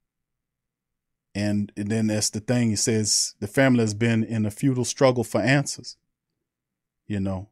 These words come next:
and they just wanna know. It's a lengthy argument, man. I mean, a lengthy article here, fam. You can go to E S P N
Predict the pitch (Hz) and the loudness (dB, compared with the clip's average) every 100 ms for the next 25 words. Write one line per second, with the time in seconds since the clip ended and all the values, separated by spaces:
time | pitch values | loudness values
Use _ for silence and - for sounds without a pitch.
0 | - 98 104 135 139 - 135 131 123 135 | -10 -2 0 0 -2 -2 0 2 0 -2
1 | 110 _ _ _ _ _ _ _ _ _ | -6 _ _ _ _ _ _ _ _ _
2 | _ _ _ _ _ _ _ _ _ _ | _ _ _ _ _ _ _ _ _ _
3 | _ _ _ _ _ _ _ _ _ _ | _ _ _ _ _ _ _ _ _ _
4 | 113 120 107 104 120 131 107 104 104 98 | -2 0 0 2 2 2 0 0 -2 -4
5 | 90 87 92 95 123 127 113 123 135 123 | -6 -6 -6 -4 -2 0 0 0 2 4
6 | 123 127 - 101 104 95 98 95 98 107 | 4 4 0 -2 -2 -2 -4 -4 -4 -4
7 | 110 110 104 104 101 95 - 113 104 95 | -2 2 2 2 0 -2 -4 -2 -2 -2